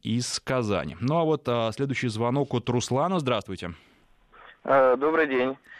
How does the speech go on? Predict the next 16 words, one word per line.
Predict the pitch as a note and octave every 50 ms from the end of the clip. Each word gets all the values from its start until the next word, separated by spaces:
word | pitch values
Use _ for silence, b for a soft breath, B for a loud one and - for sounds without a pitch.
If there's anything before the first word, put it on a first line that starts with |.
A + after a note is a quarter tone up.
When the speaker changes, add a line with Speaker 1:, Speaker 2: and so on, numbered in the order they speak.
| B B B B B B _ _ _ _ -
Speaker 2:
Э, | - B2 B2+ B2+
в | A#2+ -
принципе, | - - D#3 F#3 G3 - G3 E3+ - D#3+ D#3 D3 C3+
могу | C3+ C#3 D3+ D#3+ D#3+ D#3
сказать | - D#3+ D#3 D3+ E3 D#3 -
так. | - D3 A#2 - - - -
Э, | A#2+ A#2+ A#2 A#2 A2+ A2+
был | B2+ C#3+ D3+ D3 C#3 C#3 C3 E3
опыт, | F#3 - C#3 B2 A2 - - -
э, | B2 A#2 A#2 A#2 A2+ A2 G#2+ G#2 G2+ G2+ - _ _ -
м, | A2 A2+ A2+ A2+ A2 A2 G#2+ G#2+
использования | - - D#3 D3+ C3+ C3+ B2+ B2
"Фольксвагенов", | - - C3+ B2+ - F3 F3 E3+ D#3 C#3 B2 A2+ - - B B B B B B B B _ - - -
э, | G#2+ A2+ A2 A2 A2 A2+
разных. | C3+ C3+ A2+ A2 G2 F#2 - - - - _ _ _ _ _ _ _ -
Speaker 1:
Мгм. | A#2+ A2+ A2 A2+ D3